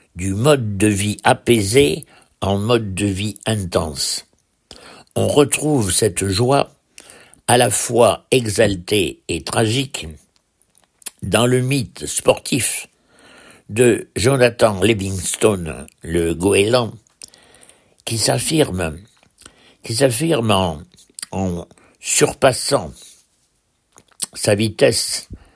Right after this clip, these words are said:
à tout moment et sans cesse, et vit sa mort comme, euh, un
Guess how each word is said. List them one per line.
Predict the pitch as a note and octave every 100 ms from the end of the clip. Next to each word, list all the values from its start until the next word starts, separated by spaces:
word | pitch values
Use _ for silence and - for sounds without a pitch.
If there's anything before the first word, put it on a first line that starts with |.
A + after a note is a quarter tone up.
| _ _ _ _ _ -
à | F#2
tout | F2
moment | G#2+ A#2 B2+
et | A2+
sans | - G#2 G2+
cesse, | - B2+ B2+ - - - - _ _ _ _ _ _ -
et | A#2
vit | G#2+ C3 C3 F2+ - _ _ -
sa | - A2
mort | A2+ C3+ F#2 D#2 - - _ _ _ _ _ _ _ _ _
comme, | - B2 A#2
euh, | A2 G2+ F#2+ F2+ - _ _ _ _ _ _ _ _ -
un | A2+ G#2 G#2+